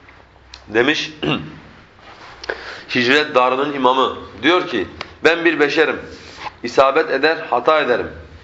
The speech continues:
Benim görüşlerime bakın, kitap ve sünnete uyanları alın, kitap ve sünnete uymayanların hepsini terk edin." diyor. Dikkat ederseniz İmam Malik de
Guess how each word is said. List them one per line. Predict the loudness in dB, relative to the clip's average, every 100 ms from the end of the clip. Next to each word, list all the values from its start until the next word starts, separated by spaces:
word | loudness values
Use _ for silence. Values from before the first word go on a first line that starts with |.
| -2 0
Benim | 0 0
görüşlerime | 0 0 0 2 2 2
bakın, | 0 0 -8 -10 -20 -20 -16
kitap | 0 0 0
ve | -6
sünnete | -4 -4 -2 0 2
uyanları | 4 2 2 0 2
alın, | 2 0 -4 -14 -20 -16
kitap | -10 0 0 2
ve | -6
sünnete | -4 -6 -4 0 0
uymayanların | 0 0 0 2 2 2 0
hepsini | -2 -4 -4 -2 -2 -6 -16 2
terk | 2 2 -2
edin." | -2 -4
diyor. | -10 -12 -20 -20 -20 -12 -8
Dikkat | 0 2
ederseniz | 2 -2 -2 -4 0
İmam | 0 0
Malik | 0 0 -2 0
de | -2 -2